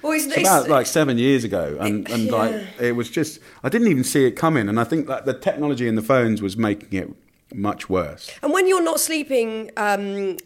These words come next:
Speaker 1: and, and you're working that relentlessly, and again, I've seen you work like this from afar since the nineties when I first met you.
Speaker 2: Yeah.
Speaker 1: It has been relentless.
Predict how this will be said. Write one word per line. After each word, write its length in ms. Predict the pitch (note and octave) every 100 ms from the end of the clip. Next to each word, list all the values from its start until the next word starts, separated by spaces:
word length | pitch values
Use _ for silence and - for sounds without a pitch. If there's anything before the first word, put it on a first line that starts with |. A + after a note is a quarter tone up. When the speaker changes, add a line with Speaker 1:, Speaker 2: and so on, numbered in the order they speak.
| _ -
Speaker 1:
and, 140 | A3
and 160 | G#3+ G#3+
you're 80 | G#3+
working 680 | G3+ G#3+ A#3 A3+ A3+ G3 F3
that 180 | F3+
relentlessly, 600 | G3 G3 E3 C#3+ - D#3+ C#3+
and 80 |
again, 160 | D#3+ G3+
I've 140 | E3+
seen 200 | D#3 A#3
you 200 | G#3+ F3+ -
work 320 | - F#3 F#3+ F3
like 160 | F#3
this 140 | F3+ -
from 180 | G#3
afar 340 | F#3 - F#3+ D#3+
since 240 | - D#3+
the 80 | -
nineties 640 | F3+ G3 A3+ G#3+ - D3+
when 80 | E3+
I 80 | D#3+
first 280 | F#3 D#3+ G3
met 200 | G3+ -
you. 220 | D3 A2
Speaker 2:
Yeah. 200 | A2 -
Speaker 1:
It 140 | - G#3
has 180 | B3 A3+
been 220 | B3+ B3
relentless. 920 | A#3+ A3 A#3 A3+ A3+ B3+ - D#3+ C#3